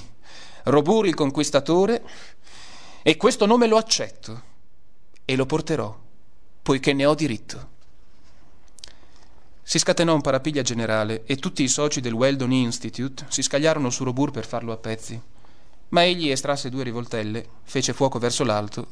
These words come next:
e, misteriosamente, scomparve. Quando poco più tardi i membri del club uscirono nell'oscurità della notte, dello strano ospite non v'era traccia. Mentre i loro colleghi si disperdevano in varie direzioni,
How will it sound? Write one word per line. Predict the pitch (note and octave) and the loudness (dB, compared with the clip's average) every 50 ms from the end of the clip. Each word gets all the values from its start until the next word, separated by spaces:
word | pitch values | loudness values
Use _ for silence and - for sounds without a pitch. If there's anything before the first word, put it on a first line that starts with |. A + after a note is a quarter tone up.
| - - | -10 -4
e, | - C3+ C#3 C3 B2+ B2 A#2+ A#2 A2+ - - - - - | -2 0 2 2 2 0 0 -2 -4 -6 -8 -10 -8 -2
misteriosamente, | C3 C#3 D#3 D#3+ D#3 - C3+ C3+ C3+ B2+ C#3+ B2 G#2+ G#2 G2+ G2+ - A2 - - - - - - | 0 2 2 2 2 2 2 2 2 2 2 0 0 -2 -4 -4 -6 -8 -8 -8 -10 -12 -10 -6
scomparve. | - - - C#3 A#2 - A#2 A2 G#2+ G#2+ G#2+ A#2+ B2 B2+ - - - - - - - - - - - - - - - - - - - - | -4 -2 0 0 0 0 -2 -2 -2 -4 -6 -8 -10 -10 -10 -12 -12 -12 -12 -12 -12 -12 -12 -12 -12 -12 -12 -12 -12 -12 -12 -12 -8 0
Quando | - E3+ G3 G#3 G3+ | 2 4 4 4 4
poco | - D#3 D#3 D#3 | 4 2 0 0
più | - C#3 | -2 -2
tardi | B2+ - D3 C#3+ C#3 B2+ A#2+ | 2 4 4 4 4 2 0
i | A2+ | 0
membri | A#2 C3+ D3+ D3 - | 2 2 0 0 0
del | A#2 A2+ G#2+ | -2 -2 0
club | - B2+ B2+ B2+ A#2+ A#2 B2+ - - - - - - | 0 2 2 2 2 0 -6 -10 -10 -12 -10 -6 0
uscirono | - C3+ - - F3 F3+ E3+ D3 B2+ | 2 2 2 4 2 2 2 2 2
nell'oscurità | B2 A#2 A2+ A#2 - B2+ A#2 A2+ - D3 | 0 0 -2 -2 -2 -2 -2 2 2 2
della | C3 A#2 A2 | 2 0 -2
notte, | A2 A2+ G#2+ G#2 G#2+ G#2+ - A#2+ B2 - - - - - - - - - - | 0 -2 -2 -2 -4 -6 -8 -8 -8 -8 -10 -12 -12 -12 -12 -12 -12 -6 0
dello | - E3 F#3 F#3 | 2 2 2 4
strano | - G#3+ A3 F3 | 4 4 6 6
ospite | D3 E3 E3+ - C3+ A#2+ | 6 4 4 0 -2 0
non | A#2 A#2+ | 0 0
v'era | A#2 C3 C3+ B2+ | 2 2 0 0
traccia. | B2 - G2+ G#2 G#2+ - - - B2 - - - - - - - - - - - - - - - - - - - - - | 0 -2 -4 -4 -4 -4 -4 -4 -6 -10 -10 -12 -12 -12 -12 -12 -12 -12 -12 -12 -12 -12 -12 -12 -12 -12 -12 -12 -6 0
Mentre | - F#3+ C#4 C#4 B3 G#3+ | 4 4 4 6 4 4
i | D3+ | 4
loro | D3+ E3 D#3+ | 4 2 0
colleghi | D3+ C#3 A#2+ B2 C3 C#3 C3+ B2+ A#2+ | 0 0 0 2 2 2 0 0 -2
si | - - B2 | -2 -2 -2
disperdevano | A2+ A#2+ - - B2 A2+ A2 C3 C#3 C3+ A#2 A2+ | -4 -4 -2 -2 -4 -2 0 0 2 2 0 0
in | G#2+ | 0
varie | G2 B2 B2+ B2 A#2 | 0 0 0 0 0
direzioni, | G#2+ A2 A2 A2 - - A#2+ A2 G#2+ G#2+ A2 A#2+ C3+ C3+ - | -2 -2 -4 -4 -4 -2 -2 -2 -2 -2 -2 -4 -4 -6 -8